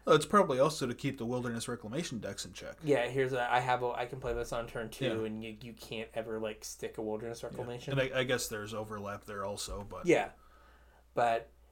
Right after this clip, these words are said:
Speaker 2: no, it di-, I mean, people talked about that card, like, being playable in Modern.
Speaker 1: Yeah.
Speaker 2: Taking, like, you know, in the burn, taking the Destructive Revelry slot in burn.
Speaker 1: Yeah, I don't know if I super agree with that,
Speaker 2: I don't know if I
Speaker 1: but
Speaker 2: do either, but it was something that at least initially,
Speaker 1: Yeah.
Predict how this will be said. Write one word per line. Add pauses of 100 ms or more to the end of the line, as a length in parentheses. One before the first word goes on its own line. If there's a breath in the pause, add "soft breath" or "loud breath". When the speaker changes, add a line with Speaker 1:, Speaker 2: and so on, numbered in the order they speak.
Speaker 2:
no,
it
di-,
I
mean,
people
talked
about
that
card,
like,
being
playable
in
Modern.
Speaker 1:
Yeah. (180)
Speaker 2:
Taking,
like, (320)
you
know,
in
the
burn, (180)
taking
the
Destructive
Revelry
slot
in
burn.
Speaker 1:
Yeah,
I
don't
know
if
I
super
agree
with
that,
Speaker 2:
I
don't
know
if
I
Speaker 1:
but
Speaker 2:
do
either,
but
it
was
something
that
at
least
initially,
Speaker 1:
Yeah.